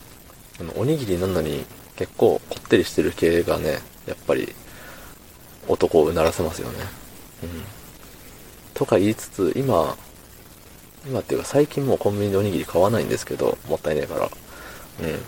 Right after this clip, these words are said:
うわ、百円かって思っちゃうからね。そう。でも今はもう、どうしようもなくお腹が空いた。どう、もう、だからおにぎりを買いますって、もう渋々決めた時は塩むすびですね。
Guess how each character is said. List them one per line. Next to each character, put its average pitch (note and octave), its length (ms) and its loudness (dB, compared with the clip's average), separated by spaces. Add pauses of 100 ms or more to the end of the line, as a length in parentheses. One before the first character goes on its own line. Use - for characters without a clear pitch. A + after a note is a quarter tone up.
(180)
う D#2 40 -8
わ、 D#2 60 -6
百 - 260 -2
円 F#2+ 120 4
か - 200 4
っ - 40 -16
て - 100 -6
思 D2+ 100 -6
っ - 20 -10
ち - 120 -8
ゃ - 40 -4
う - 40 -8
か - 80 -10
ら - 80 -6
ね。 D#2+ 180 -8 (960)
そ D#2+ 160 2
う。 - 160 -4 (1500)
で F2+ 60 -8
も F2 100 -4
今 C3+ 200 -2
は - 120 2
も E2+ 220 -2
う、 - 60 -2 (720)
ど C#3+ 180 4
う D#3 60 -2
し - 160 2
よ D#3 160 12
う - 20 4
も C#3+ 140 6
な C#3 100 4
く F2+ 120 0
お F2+ 40 6
腹 F#2 180 -2
が F#2 80 0
空 F2+ 200 -2
い E2+ 40 2
た。 D#2 160 2 (180)
ど G2 220 4
う、 A1 40 -2
も E2+ 160 -4
う、 D#2 40 -2 (120)
だ A#2 80 2
か G2 120 2
ら D#2 180 6
お G#2+ 100 2
に D3+ 120 6
ぎ G#2+ 60 6
り - 80 6
を - 60 6
買 - 220 2
い - 20 2
ま G#2+ 140 4
す - 160 -8
っ - 40 -20
て、 - 200 -2 (540)
も G2 60 -4
う - 40 -6
渋 - 220 -6
々 B2 220 -2
決 - 140 -2
め A2+ 80 4
た A#2+ 120 6
時 A#2+ 200 0
は - 60 0 (220)
塩 A2+ 140 10
む C3 120 10
す - 120 2
び - 80 -2
で - 100 -6
す - 100 -10
ね。 - 60 -8